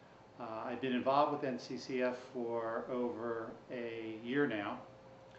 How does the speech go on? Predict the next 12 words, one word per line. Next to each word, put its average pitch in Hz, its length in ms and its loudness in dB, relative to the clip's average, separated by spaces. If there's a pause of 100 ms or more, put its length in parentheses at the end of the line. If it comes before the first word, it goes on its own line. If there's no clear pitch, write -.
(520)
Uh, 117 380 0
I 127 100 0
became 160 360 0
involved, 127 760 8 (300)
uh, 127 140 -2 (920)
and 127 120 -2
became 120 320 -4
aware 165 400 6
of - 180 0
N 107 160 -4
C 113 340 -8
C 117 320 -8